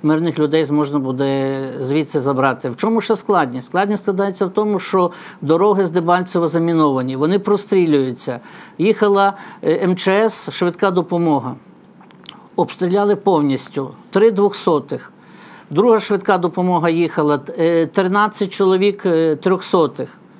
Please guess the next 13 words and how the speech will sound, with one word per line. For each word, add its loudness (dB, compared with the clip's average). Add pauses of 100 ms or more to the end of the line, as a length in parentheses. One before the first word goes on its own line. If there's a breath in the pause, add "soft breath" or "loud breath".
(1600 loud breath)
Сепаратисти 2
не 0
дають, 2 (180)
е, 2 (840)
владі 2
нормально 0
спрацювати -2
для -2
того, 0
щоб -4
вивести 0
мирних, -2
е, -4